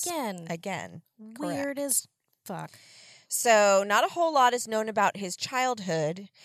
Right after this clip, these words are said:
Speaker 2: at least not facts, because he wasn't honest about much of anything.
Speaker 1: Mm-hmm.
Speaker 2: But it is believed that he was bullied by his classmates, most likely because he was a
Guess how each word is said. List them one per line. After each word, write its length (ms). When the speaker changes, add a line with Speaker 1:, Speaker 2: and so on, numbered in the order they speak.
Speaker 2:
at 140
least 280
not 180
facts, 500
because 360
he 120
wasn't 400
honest 340
about 240
much 200
of 100
anything. 760
Speaker 1:
Mm-hmm. 560
Speaker 2:
But 140
it 100
is 200
believed 480
that 120
he 120
was 180
bullied 320
by 120
his 120
classmates, 960
most 260
likely 340
because 320
he 60
was 120
a 60